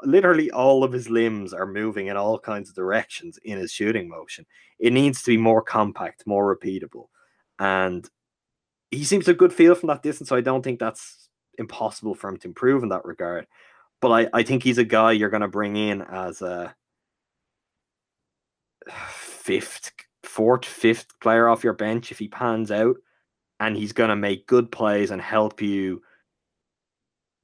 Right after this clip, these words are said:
compete and be successful on both ends of the floor without being the driving player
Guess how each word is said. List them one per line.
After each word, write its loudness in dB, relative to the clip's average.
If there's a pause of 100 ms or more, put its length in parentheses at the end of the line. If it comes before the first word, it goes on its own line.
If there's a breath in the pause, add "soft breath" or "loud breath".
(580)
compete 0
and -6
be 0
successful -2
on -6
both 2
ends 0
of -4
the -8
floor 0
without 2
being 0
the -2
driving 0
player -6